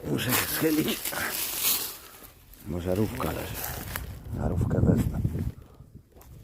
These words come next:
Dobra. Dwie tasze wyjeżdżają.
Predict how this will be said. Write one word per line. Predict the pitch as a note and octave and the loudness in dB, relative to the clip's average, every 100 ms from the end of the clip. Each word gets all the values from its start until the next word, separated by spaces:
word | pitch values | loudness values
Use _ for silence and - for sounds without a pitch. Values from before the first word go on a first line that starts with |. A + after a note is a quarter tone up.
| - - - A2+ | -20 -20 -4 4
Dobra. | A2+ G#2+ - - - - - - - _ _ _ _ - | 6 6 2 -4 -8 -20 -20 -20 -20 _ _ _ _ -6
Dwie | G2 B2 | 4 6
tasze | - A2+ - | 6 4 2
wyjeżdżają. | F#2+ G2+ F#2 A2 G#2+ G2 | 4 4 4 6 6 6